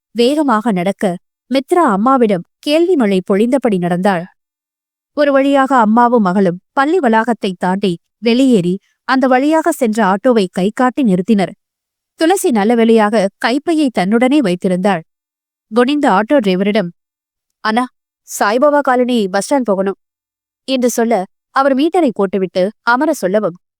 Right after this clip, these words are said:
இருவரும் உள்ளே அமர, ஆட்டோ பேருந்து நிலையத்தை நோக்கி வேகம் எடுத்தது. கிருஷ்ணா விறுவிறுவென்று பள்ளிக்கு வெளியே வந்தவன், ஆட்டோ தொலைவில் சென்றுவிட்டதை பார்த்து ஏமாற்றத்துடன் சிகையை கோதி கொண்டான்.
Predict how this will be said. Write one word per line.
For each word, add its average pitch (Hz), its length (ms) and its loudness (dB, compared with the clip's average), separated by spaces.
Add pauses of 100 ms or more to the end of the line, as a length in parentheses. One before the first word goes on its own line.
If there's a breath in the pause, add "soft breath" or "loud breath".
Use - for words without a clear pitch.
இருவரும் 320 500 0
உள்ளே 240 320 2
அமர, 196 220 -2 (340)
ஆட்டோ 277 360 0
பேருந்து 247 380 2
நிலையத்தை 190 420 -2
நோக்கி 185 320 -6 (140)
வேகம் 233 340 2
எடுத்தது. 185 360 -4 (960)
கிருஷ்ணா 370 400 0
விறுவிறுவென்று 226 640 0 (160)
பள்ளிக்கு 294 400 -2
வெளியே 214 320 0
வந்தவன், 180 380 -2 (320)
ஆட்டோ 330 400 2
தொலைவில் 262 420 0
சென்றுவிட்டதை 214 580 -2
பார்த்து 180 340 -2 (420)
ஏமாற்றத்துடன் 226 840 0
சிகையை 285 560 0
கோதி 196 260 0
கொண்டான். 180 420 -2